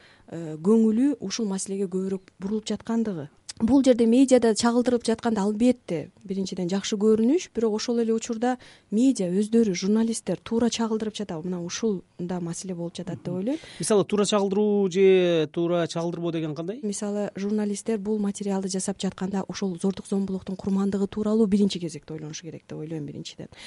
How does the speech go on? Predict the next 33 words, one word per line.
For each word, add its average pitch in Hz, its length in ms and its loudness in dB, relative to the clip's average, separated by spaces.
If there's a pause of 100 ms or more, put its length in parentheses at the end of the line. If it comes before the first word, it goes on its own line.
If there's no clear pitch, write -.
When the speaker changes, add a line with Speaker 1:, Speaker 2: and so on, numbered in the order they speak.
(220)
Speaker 1:
Бул 214 100 2
эми 233 160 4
көбүн 220 400 2
эсе 254 320 -2 (300)
жанагы, 185 420 -8
э, 175 240 -6
видеого 175 540 -2
тартып 180 340 -10
жаткан, 170 420 -10
э, 220 200 -6
теле, 180 600 -4
э, - 60 -12
Speaker 2:
Мгм. 180 60 -4
Speaker 1:
журналисттерине 185 720 -6
таандык. 196 460 -4
Анткени, 185 480 -4 (440)
э, 165 540 -12
бетин 226 380 0
көрсөтүп 220 440 4
салышат. 175 540 -6
Алар 175 220 -4
өздөрүнүн, 190 560 0
мисалы, 180 240 -6
материалдарына 185 880 -6 (320)
көбүнчө 196 440 0
мындай 180 180 -6
чындыкка, 190 580 -2 (140)
э, 170 640 -8
чындыкка 196 720 -2
мындай 175 320 -4
эл 196 240 -2
ишениш 208 420 2
үчүнбү, 190 640 0